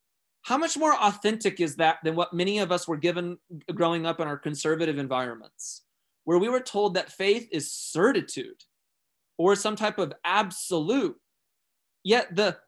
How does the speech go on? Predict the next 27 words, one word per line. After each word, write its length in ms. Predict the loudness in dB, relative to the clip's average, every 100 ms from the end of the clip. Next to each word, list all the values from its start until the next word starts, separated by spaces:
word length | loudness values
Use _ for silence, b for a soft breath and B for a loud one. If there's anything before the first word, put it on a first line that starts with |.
| _
whole 580 | -14 2 4 6 4
story 800 | 2 -4 0 2 6 6 8 6 2
of 160 | -4
the 140 | -2 -2
Old 180 | -2
Testament 560 | 0 -2 -2 -6 -6 -6 -6
is 200 | -6 -4
one 220 | -2 0
of 140 | 0
struggle. 640 | -4 -4 -2 -2 -2 -8 -16 _ _ _ _ _ -6
And 120 | -4
how 280 | 0 2 0
many 280 | -2 -2
of 160 | -2 0
us, 180 | -2 -2
struggle 400 | -4 -2 0 0
doesn't 300 | 0 -2 -4
have 240 | -4 -6
to 60 | -8
be 120 | -8
bad. 440 | -2 2 2 2 -4 b
Struggle 320 | -8 0 2 2
can 180 | 0
mean 260 | -4 -4 -6 -2
evolution, 880 | 0 0 2 2 2 -2 -2 -4 -14 _ _ -10
growth, 640 | 0 4 6 4 2 -4 _ _ _
transformation, 1300 | -6 0 0 0 -4 -4 0 2 2 0 -2 -4